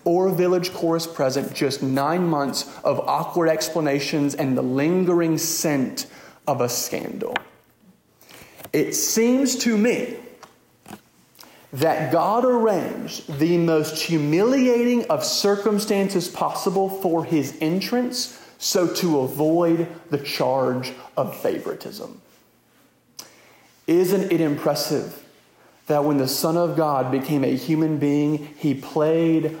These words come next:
by the rules, the harsh rules? Rules like small towns don't treat young boys particularly well who grow up with questionable paternity. Nothing has changed, by the way.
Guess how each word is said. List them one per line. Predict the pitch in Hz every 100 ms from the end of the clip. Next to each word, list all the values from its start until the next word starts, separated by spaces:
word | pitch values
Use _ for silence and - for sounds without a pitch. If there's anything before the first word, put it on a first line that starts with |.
| -
by | 147 139
the | 139
rules, | 131 120 131 - - - - - - -
the | - 131 123
harsh | - - 170 156 120 - - - -
rules? | 131 127 120 - - - - - - - -
Rules | 139 147 185 196 160
like | 147 131
small | - - 156 170 208
towns | 202 196 170 107 - - - - -
don't | 139 147 160 -
treat | - 202 180 165
young | 156 156 170
boys | 160 151 131
particularly | 135 143 135 - 190 - 185 175
well | 165 147 135 131 - - -
who | 151
grow | 131 139 139 151
up | 143 131 - -
with | - 135 -
questionable | 143 131 - 139 131 127 123 -
paternity. | - 123 - - - - - - - _ _ _ _ - - _ _ _ _ _ _ _ -
Nothing | 131 139 156 156 151
has | 143 131
changed, | - - - - - -
by | -
the | -
way. | - -